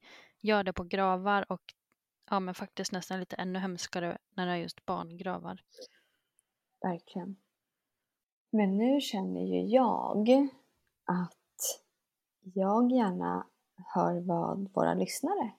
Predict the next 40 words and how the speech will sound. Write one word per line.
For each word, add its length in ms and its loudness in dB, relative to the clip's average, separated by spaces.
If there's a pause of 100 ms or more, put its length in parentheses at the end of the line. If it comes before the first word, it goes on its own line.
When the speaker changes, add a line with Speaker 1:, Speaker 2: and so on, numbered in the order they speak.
(220)
Speaker 2:
som 320 0
kanske 360 -2
då, 320 4
framförallt 640 -4
de 160 0
som 160 -6
har 200 -2 (160)
begravt 440 -2
ett 120 -8
barn, 340 -2 (240)
då, 260 0 (800)
hur 100 4
de 140 4
har 100 2
tänkt 360 -8
och 80 0
hur 80 2
de 200 0
resonerar. 600 -6 (540)
Speaker 1:
Mm. 320 -8 (960)
Om 140 -4
folk 300 -4
kanske 260 0
har 180 -2
något 200 -6
tips 380 -6
på 320 -2
hur 260 -2
man 160 -4
kan 180 -8
hantera 460 -2
om 60 -6
man 120 -4
får 200 -2
dåligt 380 -4
samvete 480 -4
för 80 -4
att 120 -8
man 140 -4
inte 420 -4